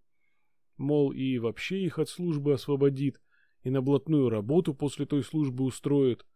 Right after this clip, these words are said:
будут, мол, при департаменте, что кот в масле. Что вы лучше тут у меня прокантуйтесь, ребятки, а то сто один процент на прорыв ещё старого минного пояса, канувшего в лету Голубого Союза, загремите,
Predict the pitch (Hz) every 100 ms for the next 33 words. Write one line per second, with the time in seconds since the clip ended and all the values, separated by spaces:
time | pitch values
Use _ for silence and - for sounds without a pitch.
0 | _ _ _ - 160 202 185 156 156 147
1 | - 139 131 131 113 135 135 131 113 -
2 | 98 - - 143 - 123 117 110 107 101
3 | - 101 98 _ _ _ _ _ _ _
4 | _ - - 170 170 139 160 143 175 -
5 | 143 135 - 156 143 131 160 175 139 131
6 | 131 123 131 117 107 - 120 120 113 -
7 | - - _ _ _ 120 117 156 143 -
8 | - - 127 117 143 151 135 - 131 107
9 | - 123 131 123 110 123 139 - 127 -
10 | 127 127 123 120 127 127 123 - 117 139
11 | - 110 98 - 127 117 107 - 123 123
12 | 127 104 104 117 123 127 117 - 135 143
13 | 117 98 98 110 117 110 - -